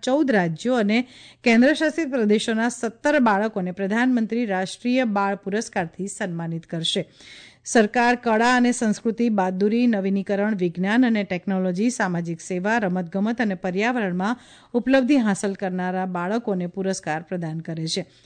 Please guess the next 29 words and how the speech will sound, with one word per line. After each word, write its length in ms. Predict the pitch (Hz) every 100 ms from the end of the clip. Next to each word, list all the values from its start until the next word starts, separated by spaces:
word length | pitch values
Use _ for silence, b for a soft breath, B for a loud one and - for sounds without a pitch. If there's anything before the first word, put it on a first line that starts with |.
| -
પ્રધાનમંત્રી 640 | 196 196 196 180 175 196 247
નરેન્દ્ર 380 | 208 180 175
મોદી 280 | 170 170 208
નવી 200 | 226 185
દિલ્હીના 600 | 175 170 175 220 196 208 B B B -
ભારત 340 | 220 233 294
મંડપમમાં 840 | 269 254 294 311 302 294 311 339 277
ભારતના 420 | 226 196 226 269
ભવિષ્યના 560 | 233 208 226 240 233 240
પાયા 340 | 214 196 226
સમાન 400 | 247 240 208 208
બાળકોને 500 | 175 190 226 202 196
સન્માનિત 600 | - 202 196 196 190 185
કરતા 300 | 185 175 214
રાષ્ટ્રવ્યાપી 600 | 233 185 - 185 180 180
સમારોહ 540 | - 190 185 208 269 320 B B B -
વીર 260 | 220 320 294
બાળ 260 | 247 214
દિવસમાં 500 | 196 190 233 240 208
ઉપસ્થિત 400 | 185 226 226 247
રહીને 260 | 180 170 196
સંબોધન 480 | - 190 170 160 160
કરશે. 420 | 160 170 208 175 b b b
પ્રધાનમંત્રી 600 | 202 190 196 180 170 214
સુપોષિત 600 | 220 208 214 208 - 262
ગ્રામ 260 | 220 208 196
પંચાયત 460 | 190 185 185 185 165
અભિયાન 400 | 185 165 220 233
પણ 280 | 190 175